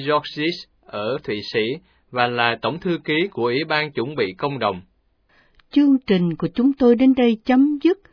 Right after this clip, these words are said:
Speaker 2: Toàn ban Việt ngữ Vatican xin tạm biệt và mong gặp lại quý vị trong các lần phát tới. Ban sáng từ sáu giờ mười lăm phút giờ Việt Nam trên hai làn sóng ba mươi mốt mét hai mươi lăm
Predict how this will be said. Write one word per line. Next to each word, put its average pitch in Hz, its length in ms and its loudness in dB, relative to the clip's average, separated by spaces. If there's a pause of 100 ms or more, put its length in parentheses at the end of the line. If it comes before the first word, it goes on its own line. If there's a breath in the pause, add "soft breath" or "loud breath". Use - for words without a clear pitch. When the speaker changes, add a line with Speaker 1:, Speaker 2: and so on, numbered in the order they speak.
(280 soft breath)
Speaker 2:
Toàn 196 360 2
ban 269 200 2
Việt 208 180 -4
ngữ 185 240 2
Vatican 254 680 2
xin 247 440 2
tạm 180 380 -2
biệt 170 180 4 (140)
và 170 320 0
mong 220 220 2
gặp 175 200 -2
lại 151 240 0
quý 277 200 2
vị 165 240 2
trong 220 120 -4
các 269 240 -4
lần 170 240 0
phát 214 240 -4 (120)
tới. 220 380 0 (600 soft breath)
Ban 262 260 2
sáng 269 420 2
từ 180 140 2
sáu 220 260 0 (100)
giờ 220 160 4
mười 165 160 0
lăm 262 180 2
phút 381 200 0 (100)
giờ 175 160 2
Việt 160 260 -2
Nam 240 320 2 (340 soft breath)
trên 262 180 4
hai 247 260 2
làn 175 380 0
sóng 233 380 0
ba 247 100 4
mươi 247 140 4
mốt 254 240 2
mét 302 200 2
hai 254 240 -2
mươi 233 180 0
lăm 226 300 2